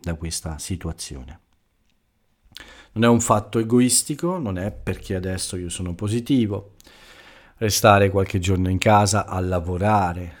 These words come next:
su I Speak Italiano non mi dispiace, <laughs> anzi sembra funzionare questa cosa, <laughs> mi dà più, eh, energie da impiegare sul progetto,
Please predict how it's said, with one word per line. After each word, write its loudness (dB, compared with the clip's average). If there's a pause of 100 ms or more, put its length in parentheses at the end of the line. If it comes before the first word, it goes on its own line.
su -8
I -4
Speak -6
Italiano -8
non -6
mi -6
dispiace, -4 (480)
<laughs> 0 (360)
anzi -2
sembra 0
funzionare 4
questa -4
cosa, 0 (500)
<laughs> -10
mi 2
dà 0
più, -2 (540)
eh, -8
energie 0
da -8 (300)
impiegare 0
sul -8
progetto, -4